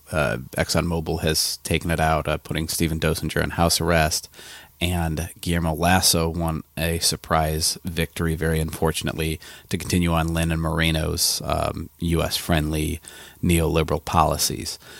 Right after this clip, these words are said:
Uh, this, of course, at the same time, or the same year, later on, Gustavo Petro, or not Gustavo Petro, goodness, that's, uh,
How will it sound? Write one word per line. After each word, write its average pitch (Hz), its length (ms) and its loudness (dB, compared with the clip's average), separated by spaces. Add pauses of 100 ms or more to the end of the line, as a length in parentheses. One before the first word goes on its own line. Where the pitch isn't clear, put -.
(360)
Uh, 73 300 4
this, 98 460 4
of - 60 -2
course, - 260 0
at - 80 -16
the - 40 -8
same 82 280 0
time, 92 680 0
or 87 160 0
the 82 80 -6
same 82 300 2
year, 85 340 0 (140)
later 82 280 2
on, 76 200 2
Gustavo 78 340 -2
Petro, 80 640 2 (240)
or 82 240 0
not - 160 -2
Gustavo - 260 -8
Petro, - 260 -12 (460)
goodness, 76 320 0
that's, - 320 4
uh, 78 200 2